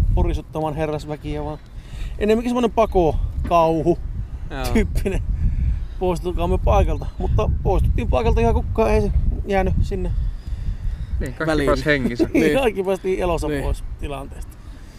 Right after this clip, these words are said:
Speaker 2: Tää oli se kyllä semmonen, että siinä vaiheessa kun mä autosta hyppäsin ulos ja kattelin vähän ympärille, että no niin, että
Speaker 1: Mä,
Speaker 2: tota
Speaker 1: mä miettin, että pitäisikö sanomaan, mä kertaan, "Tuppa takaisin autoon", niin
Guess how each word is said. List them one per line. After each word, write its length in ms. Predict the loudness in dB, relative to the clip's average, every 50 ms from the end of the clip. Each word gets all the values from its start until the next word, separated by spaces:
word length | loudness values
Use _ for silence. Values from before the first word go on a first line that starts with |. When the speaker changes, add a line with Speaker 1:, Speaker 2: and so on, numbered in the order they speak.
| -12 -8
Speaker 2:
Tää 80 | -6 -4
oli 120 | -4 -4
se 60 | -2
kyllä 180 | 0 0 2 2
semmonen, 320 | 2 2 2 2 2 0
että 120 | -2 -2 -2
siinä 160 | -2 -2 -2
vaiheessa 200 | -4 -6 -6 -6
kun 80 | -4
mä 120 | -4 -2 -2
autosta 300 | -2 -2 -2 -2 -2 -4
hyppäsin 400 | -4 -6 -10 -10 -10 -8 -8 -8
ulos 200 | -8 -8 -10 -8
ja 60 | -8
kattelin 320 | -8 -6 -4 -2 -2 -2
vähän 160 | -2 -4 -4 -4
ympärille, 320 | -4 -6 -6 -8 -8 -8
että 220 | -10 -12 -14 -16 -16 -18 -20 -20 -20 -20 -20 -20 -20 -20 -20 -14 -6 -4
no 100 | -4 -2
niin, 680 | -2 -2 -2 0 0 0 0 0 0 0 0 0 -2 -2
että 200 | -4 -4 -4 0
Speaker 1:
Mä, 200 | 2 2 2 2 2
Speaker 2:
tota 120 | 0 2
Speaker 1:
mä 120 | 2 4 4
miettin, 360 | 4 4 2 2 2 2 0
että 140 | 0 0 -2
pitäisikö 420 | 0 2 2 2 2 2 -2 -4 -4
sanomaan, 300 | -4 -4 -2 -2 -2 -2
mä 80 | -2
kertaan, 200 | -2 -2 -2 -2
"Tuppa 260 | -2 -4 -4 -4 -4 -2
takaisin 280 | 0 2 0 0 -2 -4
autoon", 500 | -2 2 2 4 2 2 2 0 2 2
niin 180 | 2 2 0 0